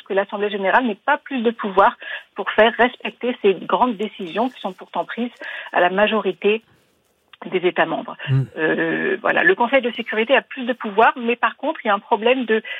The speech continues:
Speaker 1: de démocratie au Conseil de sécurité, euh, puisqu'il y a le droit de veto et qu'il n'a que quinze membres, alors que l'Assemblée générale a cent quatre-vingt-quatorze
Speaker 2: <laughs>
Speaker 1: États membres.
Speaker 2: On, on a souvent taxé l'Assemblée générale de l'onu d'insignifiance, on a dit que c'était un machin.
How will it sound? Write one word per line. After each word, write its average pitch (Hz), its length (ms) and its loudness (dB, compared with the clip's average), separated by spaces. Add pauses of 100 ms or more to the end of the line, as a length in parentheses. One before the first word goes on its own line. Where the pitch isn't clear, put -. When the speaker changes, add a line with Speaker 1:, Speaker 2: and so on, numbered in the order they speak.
(140)
Speaker 1:
de 190 160 -4
démocratie 240 680 0
au 240 40 -4
Conseil 202 320 -4
de 190 160 -2
sécurité, 196 580 -4 (320)
euh, 180 80 -2
puisqu'il - 340 -6
y 202 40 4
a 202 160 6
le 175 160 0
droit 175 180 2
de 160 60 -16
veto 208 400 0 (300)
et 180 100 -6
qu'il 208 320 0
n'a 185 180 2
que - 160 -10
quinze 247 420 0
membres, 208 440 2
alors 175 180 0
que - 100 -8
l'Assemblée 175 300 -2
générale 175 380 0
a 175 80 4 (160)
cent 226 120 -2
quatre-vingt-quatorze 147 880 4
Speaker 2:
<laughs> - 0 -
Speaker 1:
États 180 220 -4
membres. 143 220 -2 (240)
Speaker 2:
On, 151 200 6
on 151 140 4
a 135 80 6
souvent 156 440 4
taxé 156 380 4
l'Assemblée 127 440 4
générale 113 580 4
de 104 100 0
l'onu 117 340 4
d'insignifiance, 113 880 2
on 107 80 -4
a 101 80 -4
dit 101 120 -4
que - 60 -8
c'était - 220 -2
un 104 120 0
machin. 127 600 2